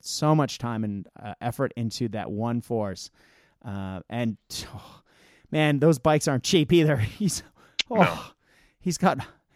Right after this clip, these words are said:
Speaker 1: three squads of ten or twelve of them or something. It's ridiculous. Anyway, um,
Speaker 2: Wow.
Speaker 1: yeah. So, uh, it, but, uh, by doing, by bucking the trend, and I'm using the term meta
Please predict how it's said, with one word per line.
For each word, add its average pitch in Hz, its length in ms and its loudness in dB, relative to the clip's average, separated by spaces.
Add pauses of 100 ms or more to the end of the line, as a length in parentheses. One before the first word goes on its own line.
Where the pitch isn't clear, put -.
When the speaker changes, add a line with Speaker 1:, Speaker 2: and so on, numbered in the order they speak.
(160)
Speaker 1:
three 165 220 2
squads 151 420 0
of 104 100 -8 (100)
ten 147 320 -6
or 160 80 -2
twelve 135 440 -4
of 175 60 -8
them 196 140 -2
or 190 60 0
something. 190 240 -8
It's 143 140 -8
ridiculous. 95 520 -8 (120)
Anyway, 123 320 -2 (280)
um, 123 120 -4
Speaker 2:
Wow. 110 680 -4 (180)
Speaker 1:
yeah. 101 280 -10 (520)
So, 220 380 10
uh, - 200 -10 (240)
it, 214 300 -2 (340)
but, 190 140 6 (220)
uh, 98 180 -16
by 147 520 0
doing, 233 580 6
by 156 200 0
bucking 165 720 4
the 131 220 -2
trend, 98 560 -8
and 151 160 4
I'm 190 160 4
using 196 360 4
the 170 100 4
term 139 380 0
meta 113 300 -2